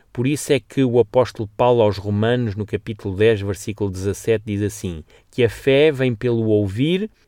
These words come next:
e o ouvir a palavra de Deus. Hoje as pessoas desejam manifestações visíveis de Deus. Existem igrejas em que o espetáculo é que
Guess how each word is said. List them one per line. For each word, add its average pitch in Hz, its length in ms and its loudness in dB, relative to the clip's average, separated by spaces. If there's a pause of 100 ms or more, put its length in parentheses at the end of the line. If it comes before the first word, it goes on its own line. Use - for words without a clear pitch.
(220)
e 131 140 -2
o 131 60 0
ouvir 120 440 4
a 113 60 4
palavra 104 520 0
de 98 140 -4
Deus. 85 500 -8 (640)
Hoje 156 220 0
as 160 100 0
pessoas 151 460 0
desejam 123 440 2
manifestações 123 880 -2
visíveis 104 560 0
de 98 80 -8
Deus. 90 420 -4 (300)
Existem 139 520 -2
igrejas 135 760 2
em 135 120 0
que - 140 -10
o 147 40 -6
espetáculo 135 680 -2
é 123 60 -2
que - 40 -20